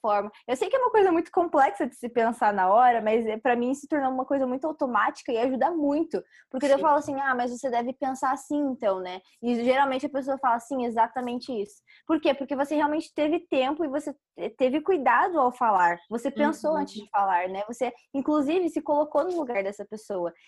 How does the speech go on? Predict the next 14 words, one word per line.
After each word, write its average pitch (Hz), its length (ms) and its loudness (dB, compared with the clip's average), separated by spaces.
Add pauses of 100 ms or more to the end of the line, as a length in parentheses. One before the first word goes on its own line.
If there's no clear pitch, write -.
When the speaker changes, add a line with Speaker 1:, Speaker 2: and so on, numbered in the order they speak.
Speaker 1:
Então, 277 240 2
ao 349 140 2
invés 294 300 2
de 254 80 -6
você, 240 300 -4
de 220 120 -4
você 240 200 -2
atacar 214 640 0
e 220 60 -2
a 214 60 -4
pessoa 233 220 -6
ficar 240 160 -6
na 220 80 -2
defensiva, 196 840 -6